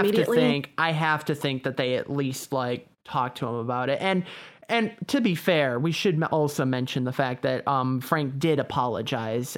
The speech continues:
Speaker 2: um, afterwards as
Speaker 1: <laughs>
Speaker 2: well.
Speaker 1: Oh, oh, well,
Speaker 2: Um,
Speaker 1: that's real big of him. <laughs>
Speaker 2: yeah, yeah, no,
Speaker 1: Yeah,
Speaker 2: but
Speaker 1: oh,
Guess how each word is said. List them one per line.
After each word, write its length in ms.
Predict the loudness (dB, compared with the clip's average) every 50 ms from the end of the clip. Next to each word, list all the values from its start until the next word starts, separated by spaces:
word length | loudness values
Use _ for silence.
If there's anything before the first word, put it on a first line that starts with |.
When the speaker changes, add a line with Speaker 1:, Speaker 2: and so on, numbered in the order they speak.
| -6 -6
Speaker 2:
um, 260 | -6 -4 -6 -6 -6 -6
afterwards 680 | -6 -8 -6 -6 -6 -4 -4 -2 -4 -4 -2 0 0
as 80 | 0 0
Speaker 1:
<laughs> 80 | 0
Speaker 2:
well. 380 | -2 -2 -2 0 0 0 2 4
Speaker 1:
Oh, 460 | 4 4 4 4 4 4 4 4 4 2
oh, 40 | 0
well, 520 | 0 0 2 2 4 4 4 4 4 4
Speaker 2:
Um, 220 | 6 6 4 4 2
Speaker 1:
that's 100 | 0 -2
real 200 | -2 0 0 2
big 260 | 4 4 4 4 4
of 80 | 4 2
him. 260 | 2 2 0 0 -2 -4 0 0 0
<laughs> 200 | 0 0 0 0
Speaker 2:
yeah, 400 | 2 6 8 8 8 8 6 -2 -4 -6 -12 -10 -4 -2 -2 0 2
yeah, 500 | 2 2 2 2 2 2 2 2 2 2 2 2
no, 300 | 4 4 4 2 2 2
Speaker 1:
Yeah, 60 | 4 6
Speaker 2:
but 140 | 6 6 6
Speaker 1:
oh, 140 | 6 4